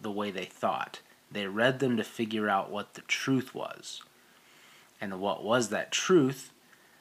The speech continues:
That single truth that ran through all of it, all the way back to Plato. Well, it was natural law, natural rights, the self-evident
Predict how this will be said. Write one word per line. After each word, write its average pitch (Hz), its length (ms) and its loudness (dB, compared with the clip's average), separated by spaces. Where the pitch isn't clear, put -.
That - 240 -4
single 147 560 4
truth 127 420 4
that 113 180 0
ran 110 240 -2
through 98 220 -10
all 135 280 6
of 123 100 0
it, - 280 -2
all 107 260 2
the 117 80 -4
way 117 200 0
back 110 240 2
to 117 80 -8
Plato. 104 640 -2
Well, 147 220 -6
it - 100 -12
was 98 180 -8
natural 95 520 -2
law, 87 440 0
natural 87 440 -4
rights, 98 560 2
the 85 120 -8
self-evident 90 1120 -2